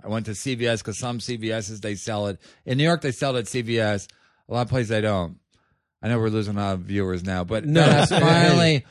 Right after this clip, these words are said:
Speaker 1: then I finally found a regular supermarket. I was like, "Fuck." But it was the last day there, so it was kind of a downer. But anyway, so go ahead.
Speaker 2: I mean, I kinda like that that's a trick of your trade. Like, it, like, 'cause we're young comics. I'm,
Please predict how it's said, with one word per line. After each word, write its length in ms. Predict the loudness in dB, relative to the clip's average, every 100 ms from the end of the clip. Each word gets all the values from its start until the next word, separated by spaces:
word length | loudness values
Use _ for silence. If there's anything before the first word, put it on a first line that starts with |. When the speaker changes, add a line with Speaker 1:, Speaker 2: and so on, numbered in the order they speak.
| _ 0
Speaker 1:
then 100 | 0
I 80 |
finally 380 | 2 2 2 2
found 240 | 2 4 4
a 60 |
regular 340 | 4 4 4 2
supermarket. 720 | 0 0 0 0 -2 -4 -6
I 80 |
was 120 | -6 -8
like, 220 | -10 -12
"Fuck." 680 | -20 -14 -12 -10 -10 -12 -10
But 100 | -4
it 40 | -2
was 160 | -2
the 220 | -4 -2 0
last 300 | 0 0 -2
day 140 | 0
there, 220 | 0 -2
so 160 | -2 -4
it 20 |
was 100 | -4
kind 180 | -4 -4
of 80 | -4
a 60 |
downer. 360 | -4 -4 -2 -4
But 200 | -2 2
anyway, 500 | 2 2 0 0 -2
so 160 | -4 -2
go 180 | 0 2
ahead. 340 | 2 0 0
Speaker 2:
I 80 | 2
mean, 160 | 4 4
I 80 |
kinda 240 | 4 2 4
like 220 | 2 2
that 120 | 2
that's 220 | 2 2
a 60 | -2
trick 380 | 0 2 2 -2
of 180 | -6 -4
your 160 | -4
trade. 420 | -2 0 2 2
Like, 220 | 0 0 0
it, 240 | -2 -2
like, 160 | -4 -2
'cause 160 | 2
we're 160 | 4 4
young 280 | 4 2 0
comics. 500 | -2 0 -2 -4 -4
I'm, 180 | -6